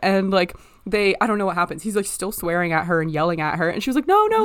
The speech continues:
like, it was a prank. It was a prank." And he was just like, "Just give me five fucking minutes, please." And, like, it was scary and it was intense. And then I,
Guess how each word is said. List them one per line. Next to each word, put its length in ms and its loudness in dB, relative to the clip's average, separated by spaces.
like, 160 -2
it 80 -4
was 80 2
a 60 -2
prank. 280 0
It 80 -2
was 120 0
a 40 2
prank." 280 2
And 80 -8
he 60 -4
was 100 -6
just 320 -10
like, 120 -10
"Just 180 -10
give 120 -8
me 60 -4
five 500 -4
fucking 380 -6
minutes, 340 -4
please." 680 0
And, 140 -4
like, 260 -4
it 80 -4
was 300 -4
scary 560 -4
and 80 -4
it 40 -2
was 140 -4
intense. 480 -6
And 160 -4
then 240 -2
I, 200 2